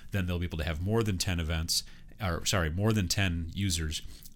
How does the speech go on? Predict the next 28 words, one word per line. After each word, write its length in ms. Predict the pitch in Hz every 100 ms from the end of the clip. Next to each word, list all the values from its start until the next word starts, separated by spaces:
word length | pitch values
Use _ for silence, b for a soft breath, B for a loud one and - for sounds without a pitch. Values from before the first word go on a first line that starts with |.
| -
uh, 220 | - 82 80
which 200 | 90 -
is 100 | 92
still 220 | 147 113
far 480 | - - - 104 101
cheaper 380 | - 104 104
than 300 | 85 85 76
meetups, 500 | 82 95 78 71 -
which 220 | 85 - 80
is 80 |
kind 320 | - 90 85 78
of 160 | 73
the, 180 | 82 73 73 B B B
at, 100 | 101
at 220 | 92 101
least 200 | 117 120
in 60 | 104
the 80 | 87
groups 300 | 82 95 -
and 120 | 78
club 260 | - 90 95
space, 380 | - 107 110
that's 180 | 82 71
kind 260 | - 85 80
of 120 | 73
the, 260 | 73 71 76 -
the, 240 | 80 71
um, 280 | 73 78 71